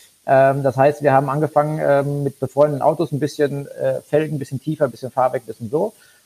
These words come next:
Und, äh, es ging recht schnell, dass ich einen Anruf von A P R bekommen hab. Ähm, A P R ist der größte Tuner der Welt, glaub, ihr wisst das vielleicht, aus Amerika, zweieinhalbtausend Angestellte. Und die müssen ein bisschen P R machen in Deutschland und hatten dann die Idee, den Timo Scheider anzurufen, zu sagen, „Ey, wenn du sowas machst,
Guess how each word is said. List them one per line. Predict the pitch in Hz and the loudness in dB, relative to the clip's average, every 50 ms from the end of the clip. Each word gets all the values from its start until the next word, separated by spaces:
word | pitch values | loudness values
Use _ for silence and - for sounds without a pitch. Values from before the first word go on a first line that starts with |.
| _ _ | _ _
Und, | - - 160 160 165 165 165 156 - | -2 2 2 2 2 2 0 0 0
äh, | 170 160 | 0 0
es | 151 - | 0 0
ging | 165 156 139 | -2 0 2
recht | 160 151 143 | 2 0 0
schnell, | - - 147 151 160 190 214 196 | -2 0 2 2 4 4 2 2
dass | 185 165 - | 0 0 0
ich | 165 147 | -2 -6
einen | 160 156 | -4 -4
Anruf | 135 160 170 170 151 160 156 - | -2 -2 -2 -2 -2 -2 -2 -2
von | - - - | -4 -4 0
A | 139 139 143 | 0 0 2
P | - - 139 | 2 4 4
R | 139 165 196 | 4 4 2
bekommen | 208 170 - 123 113 117 117 | 0 0 0 0 0 0 -2
hab. | 117 180 190 - _ - - | -4 -4 -6 -10 _ -8 -4
Ähm, | 131 123 123 127 131 131 131 - | -4 -4 -2 -4 -6 -6 -8 -4
A | - - 131 - | 0 0 0 0
P | - - | 0 0
R | 127 131 139 | 2 2 2
ist | 131 - - | 0 0 -4
der | 123 | -4
größte | 110 113 135 139 - - 135 123 - | -2 0 -2 -2 -2 -4 -6 -8 -8
Tuner | _ - 139 131 | _ -6 -4 0
der | 117 117 110 101 | 0 0 2 2
Welt, | 107 131 165 165 - | 2 0 0 -2 -2
glaub, | 127 131 131 127 - - - | 0 0 0 0 -4 -10 -10
ihr | - - 113 113 | -8 -8 -6 -6
wisst | 131 - _ | -8 -6 _
das | 175 160 - - | -4 -4 -4 -4
vielleicht, | - 143 143 151 160 165 156 - - | -6 -2 0 0 0 -2 -2 -4 -4
aus | 127 123 - | -4 -2 -2
Amerika, | 117 120 135 147 147 - 147 - | -2 -2 -2 -2 0 0 -2 0
zweieinhalbtausend | - 127 131 135 131 131 - - 147 131 123 131 - | 2 0 0 2 0 -2 0 2 2 2 2 0 -2
Angestellte. | 160 165 151 - - 147 139 139 139 143 143 - _ _ _ _ _ _ _ _ | -2 -4 -4 -2 -2 -2 0 0 0 -2 -4 -4 _ _ _ _ _ _ _ _
Und | 156 139 | -2 0
die | 147 | 2
müssen | 156 175 180 185 202 | 4 2 2 2 2
ein | 196 | 2
bisschen | 190 190 - 202 170 | 2 2 0 -2 0
P | 185 - | 0 0
R | 170 180 220 | 2 2 2
machen | 233 208 160 156 160 | 2 2 2 0 0
in | 156 135 | 0 2
Deutschland | 135 151 226 220 - 170 143 147 | 4 4 4 4 4 2 2 2
und | 143 127 | 2 2
hatten | 135 143 147 175 175 170 170 170 175 170 | 2 2 2 0 -4 -4 -4 -4 -4 -2
dann | 160 160 160 | -2 -2 -2
die | 165 160 | -2 -4
Idee, | 156 120 135 143 170 | -4 -2 -2 -2 0
den | 180 165 | -2 -2
Timo | - 180 170 175 | -4 -4 -4 -4
Scheider | 160 - 175 202 208 180 | 0 2 2 4 4 2
anzurufen, | - 139 - 151 131 139 131 147 | 0 -2 -6 -6 -6 -6 -6 -4
zu | 131 | 0
sagen, | 143 147 147 - | 2 2 2 2
„Ey, | - 170 170 147 | 0 -2 0 0
wenn | 147 131 | 0 0
du | 160 147 | 0 0
sowas | 156 151 131 127 - | 2 2 2 0 0
machst, | - 123 147 196 208 196 - | 0 0 0 0 -2 -4 -10